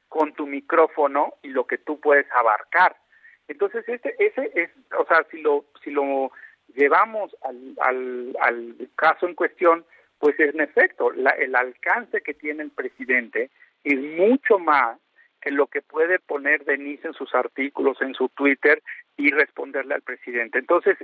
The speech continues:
esa, ese elemento inequitativo de la libertad de expresión hace que haya un desbalance.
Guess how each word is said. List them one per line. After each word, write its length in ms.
esa, 480
ese 180
elemento 440
inequitativo 1120
de 420
la 240
libertad 460
de 60
expresión 460
hace 240
que 140
haya 120
un 80
desbalance. 640